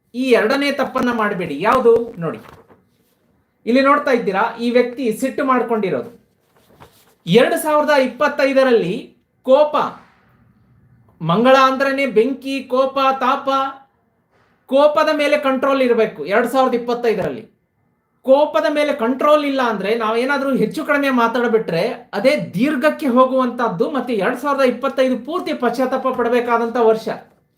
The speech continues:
ಹಾಗಾಗಿ ಕೋಪದ ಮೇಲೆ ಸಾಕಷ್ಟು ಹಿಡಿತ, ಕಂಟ್ರೋಲ್ ಇರಬೇಕು ಎರಡ್ ಸಾವಿರದ ಇಪ್ಪತ್ತೈದರಲ್ಲಿ. ಇನ್ನ ಮೂರನೆಯದ್ದು ಇಂಪಾರ್ಟೆಂಟ್,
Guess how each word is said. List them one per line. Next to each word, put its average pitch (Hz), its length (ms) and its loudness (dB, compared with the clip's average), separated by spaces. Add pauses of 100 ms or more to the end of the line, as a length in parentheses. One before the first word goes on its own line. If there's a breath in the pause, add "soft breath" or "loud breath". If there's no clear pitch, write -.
ಹಾಗಾಗಿ 247 460 0
ಕೋಪದ 247 400 2
ಮೇಲೆ 247 300 0
ಸಾಕಷ್ಟು 226 680 -6
ಹಿಡಿತ, 254 280 0
ಕಂಟ್ರೋಲ್ 247 440 0
ಇರಬೇಕು 202 340 0
ಎರಡ್ 208 180 -2
ಸಾವಿರದ 226 240 -4
ಇಪ್ಪತ್ತೈದರಲ್ಲಿ. 185 800 -6 (1000 soft breath)
ಇನ್ನ 285 240 2 (300)
ಮೂರನೆಯದ್ದು 277 640 2 (220)
ಇಂಪಾರ್ಟೆಂಟ್, 269 720 -2